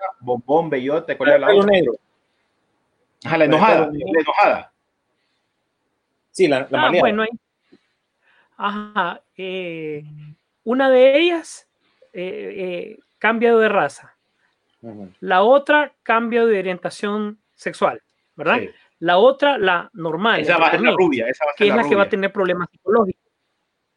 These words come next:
Speaker 3: Pero va a tener problemas psicológicos, ¿verdad?
Speaker 2: Sí, claro, porque
Speaker 3: Va,
Speaker 2: esto
Speaker 3: va
Speaker 2: ya,
Speaker 3: a estar,
Speaker 2: ya,
Speaker 3: eh, eh,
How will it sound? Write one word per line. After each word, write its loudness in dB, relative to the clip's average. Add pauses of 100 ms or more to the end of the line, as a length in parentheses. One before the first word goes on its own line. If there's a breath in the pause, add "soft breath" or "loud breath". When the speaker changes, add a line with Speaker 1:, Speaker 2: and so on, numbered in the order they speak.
(240)
Speaker 3:
Pero 2
va 4
a -2
tener 0
problemas 0
psicológicos, -6 (360)
¿verdad? -2
Speaker 2:
Sí, 2
claro, 0
porque -4
Speaker 3:
Va, 2
Speaker 2:
esto -4
Speaker 3:
va -2
Speaker 2:
ya, 4
Speaker 3:
a -2
estar, 0
Speaker 2:
ya, -6
Speaker 3:
eh, -8
eh, -12